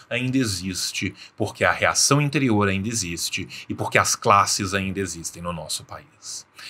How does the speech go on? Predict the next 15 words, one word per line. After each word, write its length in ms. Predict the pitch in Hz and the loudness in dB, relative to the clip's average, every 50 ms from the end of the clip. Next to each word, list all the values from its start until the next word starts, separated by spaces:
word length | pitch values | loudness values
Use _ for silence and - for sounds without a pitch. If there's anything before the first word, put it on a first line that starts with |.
| - - - | -16 -14 2
A 140 | - 95 104 | 6 6 6
nossa 420 | 101 104 113 123 123 - - 131 | 8 6 6 6 4 4 4 2
tarefa 460 | 120 - 131 120 110 107 98 - - | 4 4 4 4 4 2 -2 0 -2
atual 400 | 117 117 - 131 101 101 104 107 | -2 0 4 4 6 6 6 4
é 40 | 104 | 4
reforçar 880 | - - - 160 196 190 - - 196 175 - - - - 165 160 160 156 | 0 2 2 2 2 2 2 2 0 0 2 -2 2 4 6 6 6 4
o 40 | 151 | 2
aparelho 440 | 143 - - 143 135 127 131 127 127 | 0 4 4 4 4 4 0 -2 -4
de 80 | 127 | -4
Estado 400 | 127 - - - 135 131 135 139 | -4 -4 0 4 4 4 4 4
do 160 | 135 135 160 | 2 2 2
povo, 680 | 160 - _ - 143 151 156 156 147 120 98 85 80 76 - _ - - - - | 2 0 _ 2 6 6 8 6 6 4 0 -2 -6 -14 -18 _ -20 -20 -20 -16
sobretudo 600 | - - 131 123 135 135 120 120 - 156 156 175 | -2 0 2 4 4 4 4 4 2 2 4 6
o 40 | 160 | 4
exército 480 | 131 113 113 135 151 151 - - 135 | 4 4 4 2 0 0 -2 -4 -6